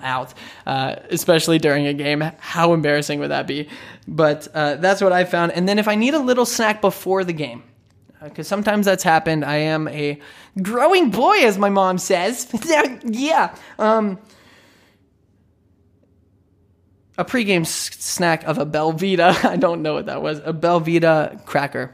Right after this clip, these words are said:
or a Belvita, uh, cookie, wha-, whatever you wanna call it. I really think those are, are super good. They give me a little bit of energy. It's not too heavy. Um, and I can legitimately wait fifteen minutes and, and go out and play just fine on 'em,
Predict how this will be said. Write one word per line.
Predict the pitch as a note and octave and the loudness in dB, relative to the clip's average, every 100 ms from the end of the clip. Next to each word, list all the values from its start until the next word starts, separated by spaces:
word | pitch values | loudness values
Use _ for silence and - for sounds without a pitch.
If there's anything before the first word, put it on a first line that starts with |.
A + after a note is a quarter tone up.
| - | -14
or | D3+ D3 D3 | -4 2 2
a | D3 | 2
Belvita, | D3 C#3+ D3 C#3+ D3 D3 D3 C#3 C#3+ - _ _ - | -2 2 2 4 0 -2 -2 -4 -8 -18 _ _ -10
uh, | C#3 C3 | -8 -6
cookie, | - C3 C3 | -6 -6 -2
wha-, | C#3 - | -2 0
whatever | D3 C#3+ C#3 | 2 2 0
you | C#3+ | -2
wanna | C#3+ | -2
call | C#3 C3 C3 | -2 -2 -2
it. | - | -2
I | |
really | C#3+ D3 D3 D3 | 2 4 4 2
think | C#3+ C#3 | 0 -2
those | C#3 C#3+ | -2 0
are, | C#3+ C#3+ - | 0 0 -2
are | C#3+ | -4
super | - D3+ D3 | -2 -2 0
good. | D#3 F3+ | 2 2
They | D#3 | 0
give | C#3+ | 0
me | D3 | -2
a | D3 | 0
little | C#3+ C#3+ | -2 -2
bit | C3+ | -4
of | |
energy. | E3 G3 F#3 G#3 | 0 0 2 2
It's | F#3 - | 2 0
not | D3 C#3+ | -2 -2
too | - C3+ | -2 -2
heavy. | D3+ F3+ G3 F#3 - - - - | 2 4 2 0 -4 -18 -18 -6
Um, | C#3 C#3 C3+ | -2 -2 -2
and | C#3+ D3 | -2 -2
I | C#3+ C#3 C#3 - | 0 -2 -6 -18
can | - C#3+ C#3+ | -4 -2 0
legitimately | C#3+ E3 F3 D3 C#3+ | 2 4 4 2 0
wait | C#3+ C#3+ D3 - | 0 0 0 -2
fifteen | D3 C#3+ D3 C#3+ | -4 -2 0 2
minutes | C#3+ D3+ D3 | 2 2 0
and, | C#3 C#3 | -4 -4
and | C#3 C#3 | -2 2
go | C#3 | 2
out | C3 | 2
and | C3+ | -2
play | C3 C3+ | -4 -4
just | C#3 D#3 - | -4 -6 -2
fine | C3+ C#3 | 0 0
on | C#3+ | -2
'em, | - C#3 | -4 -8